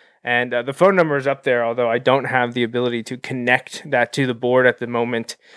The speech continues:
I need to remember to bring back the, uh, the infamous iPhone dongle to get the, uh, the, the audio into my mixer.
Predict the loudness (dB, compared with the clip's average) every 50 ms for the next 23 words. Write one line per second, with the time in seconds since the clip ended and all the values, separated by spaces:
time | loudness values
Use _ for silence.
0 | -20 _ _ _ -8 -6 -4 -4 -6 -4 -6 -4 -2 -2 -2 -2 -2 -4 -4 -4
1 | -4 -4 -4 0 0 2 2 2 -2 -4 _ -8 -2 0 0 0 0 -2 -4 -8
2 | -10 -10 -4 _ 0 0 0 0 0 0 0 0 2 2 2 2 2 2 -2 -2
3 | 0 0 2 2 2 0 -2 -2 -4 -6 -6 -8 -14 _ -16 -16 -12 -10 -10 -10
4 | _ -10 -10 -8 -6 -6 -6 -8 -10 _ _ _ -20 _ _ _ -6 -4 -4 -4
5 | 0 0 0 4 6 6 6 6 8 8 6 6 6 4 2 2 -2 -2 -2 -4
6 | -2 0 -2 -2 -2 -4 -8 -8 -8 -6 -6 -4 -4 -4 -6